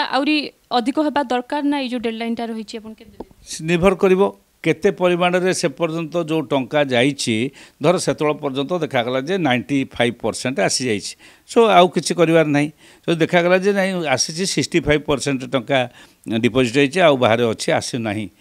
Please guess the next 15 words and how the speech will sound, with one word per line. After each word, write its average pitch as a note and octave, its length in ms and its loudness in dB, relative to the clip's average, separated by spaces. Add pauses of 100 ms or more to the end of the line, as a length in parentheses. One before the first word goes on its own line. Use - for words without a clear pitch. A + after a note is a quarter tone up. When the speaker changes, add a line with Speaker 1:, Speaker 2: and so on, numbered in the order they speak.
(320)
Speaker 2:
ତାହେଲେ D#3+ 180 -4
ସାଙ୍ଗେ D3+ 320 -2
ସାଙ୍ଗେ D#3 240 0
ଆଉ C#3+ 80 0
ଟିକେ C#3+ 240 -4
ସୁଯୋଗ C#3 320 -4
ଦେବା, C#3+ 220 -2 (180)
ଆଉ A#2+ 160 -4
ପନ୍ଦର A#2+ 320 -2
ଦିନ, B2+ 240 -4
ମାସେ B2 280 -4 (440)
ଗଡ଼େଇ A2+ 400 0
ଦେବେ, B2+ 160 -4 (320)
ତାହା A#2 160 0
ହେଇପାରେ। - 280 -8